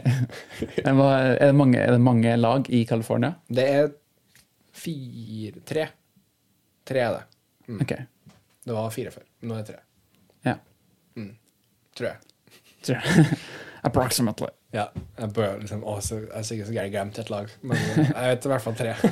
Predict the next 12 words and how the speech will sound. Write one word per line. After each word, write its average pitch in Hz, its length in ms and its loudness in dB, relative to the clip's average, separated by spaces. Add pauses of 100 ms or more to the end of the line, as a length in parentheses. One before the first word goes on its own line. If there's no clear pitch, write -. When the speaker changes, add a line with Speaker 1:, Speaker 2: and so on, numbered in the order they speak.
Speaker 2:
<laughs> - 320 -6
Speaker 1:
Ok. 127 140 0
Speaker 2:
i 117 80 2
hodet, 104 240 -2 (120)
nær 110 220 -4
og 107 60 -6
nå, 107 120 -10
her 107 200 -4
og - 20 -4
nå. 104 120 -6 (840)
Eh, 113 280 -4 (120)
favorittfarge? 104 640 -6